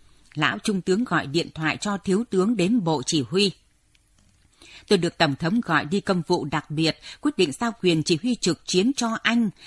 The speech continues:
từ giờ phút này và thăng quân hàm vượt cấp cho anh."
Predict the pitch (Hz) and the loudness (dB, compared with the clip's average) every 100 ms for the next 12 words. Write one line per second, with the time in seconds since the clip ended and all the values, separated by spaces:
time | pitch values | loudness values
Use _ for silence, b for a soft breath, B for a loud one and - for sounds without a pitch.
0 | B - 190 180 160 311 - 160 160 151 | B 4 4 2 0 -2 0 0 2 0
1 | 120 160 151 - 240 262 247 262 240 175 | 0 0 0 -2 -2 -2 0 0 0 0
2 | 175 160 131 156 165 - 277 - 196 - | -2 0 -2 0 -2 0 -4 -2 0 2
3 | 190 | 0